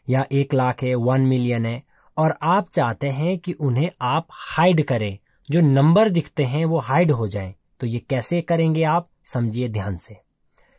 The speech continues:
वीडियो को देखने से पहले चैनल को सब्सक्राइब नहीं किया है, चैनल को सब्सक्राइब करें। सबसे पहले आप Instagram पे क्लिक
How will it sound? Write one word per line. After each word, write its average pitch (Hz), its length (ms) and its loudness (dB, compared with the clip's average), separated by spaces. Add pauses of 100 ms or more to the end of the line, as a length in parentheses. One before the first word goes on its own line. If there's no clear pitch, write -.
(340)
वीडियो 123 240 2
को 120 160 -4
देखने 127 340 -2
से 147 140 0
पहले 151 480 0
चैनल 113 400 -2
को 104 140 -8
सब्सक्राइब 107 480 -6
नहीं 135 340 0
किया 143 280 -2
है, 139 160 -4
चैनल 120 400 -2
को 113 120 -8
सब्सक्राइब 107 580 -6
करें। 117 300 -10 (540)
सबसे 165 360 -2
पहले 156 300 0 (120)
आप 139 280 -2
Instagram 131 680 -2
पे 151 140 -4
क्लिक 110 320 -8